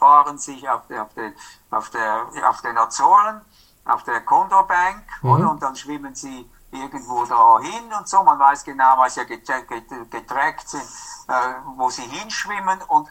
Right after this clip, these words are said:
Speaker 1: da, dann gibt es Informationen. In drei Monaten hat es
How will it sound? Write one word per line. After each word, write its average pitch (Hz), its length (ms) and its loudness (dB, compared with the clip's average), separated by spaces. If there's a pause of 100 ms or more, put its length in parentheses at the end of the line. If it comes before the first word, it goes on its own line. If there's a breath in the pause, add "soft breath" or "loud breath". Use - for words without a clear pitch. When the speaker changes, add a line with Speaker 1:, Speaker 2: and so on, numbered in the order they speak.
Speaker 1:
da, 160 100 -2
dann 151 240 -8
gibt 160 240 -16
es - 160 -8 (100)
Informationen. 156 1080 0 (280 soft breath)
In 147 100 -14
drei 139 300 4
Monaten 175 760 2
hat 143 200 0
es - 260 -14